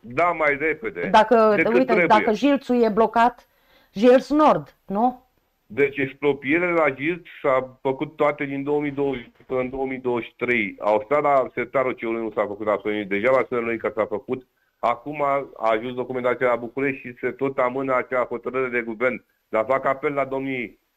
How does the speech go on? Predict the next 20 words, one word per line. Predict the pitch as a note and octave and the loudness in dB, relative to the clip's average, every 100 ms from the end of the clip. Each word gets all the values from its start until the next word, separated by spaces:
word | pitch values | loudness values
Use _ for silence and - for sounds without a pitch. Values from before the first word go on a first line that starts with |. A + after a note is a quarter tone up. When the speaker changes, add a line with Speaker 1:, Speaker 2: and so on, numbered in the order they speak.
| _ | _
Speaker 1:
uh, | - A2+ A#2 A#2 A2+ A2 G#2 - _ | -6 -4 -2 0 0 0 -4 -10 _
senatori, | B2+ C3+ C3+ E3+ D#3+ | -2 0 0 0 0
parlamentari, | C3+ C3 B2 B2+ B2+ D#3 C#3 | 2 0 0 0 -2 0 -2
P | C3+ | -2
S | B2 - B2 | -8 -6 -6
D, | C#3 D3+ - | -2 -2 0
pe | B2+ B2 A#2 | 0 0 -2
P | B2+ | -2
N | B2+ B2+ | -2 -2
L, | C3+ D3+ B2+ - _ _ _ - | 0 2 2 -2 _ _ _ -20
să | - | -2
se | C#3 | 0
implice | C#3 C#3 D#3 D#3 | 0 0 -2 0
maxim, | D3+ D#3 D3 C3 | 0 0 -2 -10
că | A#2 B2 B2 A#2+ | -10 -4 -4 -4
nu | B2 E3+ | -6 -6
durează | D#3 D3+ D3 C#3 | -2 2 2 0
atât | C3 C#3 | -4 -4
de | C3 | -6
mult | C3 C#3+ C3+ | -4 -4 -6